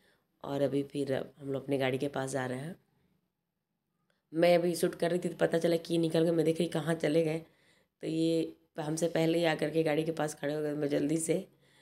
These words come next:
मैं जल्दी से अपना मोबाइल को करके जल्दी से, "चलो, चलो, चलो, चलो, इनके पास चलते हैं।" और ये पीहू को गोदी में लेकर, हाँ, यहाँ पे गाड़ी के पास, ये गाड़ी, ये हमारे, कहाँ गया ये मेरे,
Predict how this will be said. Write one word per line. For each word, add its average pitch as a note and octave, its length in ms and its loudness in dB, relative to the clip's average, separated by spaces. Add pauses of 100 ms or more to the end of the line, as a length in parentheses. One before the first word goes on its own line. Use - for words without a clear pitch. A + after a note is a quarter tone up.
(300)
मैं D3+ 100 -6
जल्दी D#3 240 0
से E3 260 0
अपना D3+ 340 -2
मोबाइल D3 400 0
को D3 160 -2
करके D#3+ 320 -2
जल्दी D#3+ 260 0
से, F3 120 -6
"चलो, F3 240 -2
चलो, F#3 200 -2
चलो, F3+ 220 -4
चलो, F3+ 220 -2
इनके E3+ 220 -2
पास D#3+ 260 -2
चलते D#3 400 -4
हैं।" F#3 240 -8 (840)
और C#3 440 -10
ये D#3 120 -8
पीहू D#3+ 240 -4
को E3 160 -6
गोदी D3+ 280 0
में D#3 120 0
लेकर, D3 380 -4
हाँ, C3 160 -6
यहाँ C3+ 300 -4
पे F#3 200 -10 (240)
गाड़ी C#3+ 260 -4
के D3 100 -8
पास, C#3 400 -10 (120)
ये C#3+ 80 -14
गाड़ी, D#3 440 -10 (500)
ये C3+ 120 -8
हमारे, C#3+ 420 -6 (340)
कहाँ C#3+ 140 -12
गया D#3 140 -12
ये F3 220 -10
मेरे, C#3+ 240 -10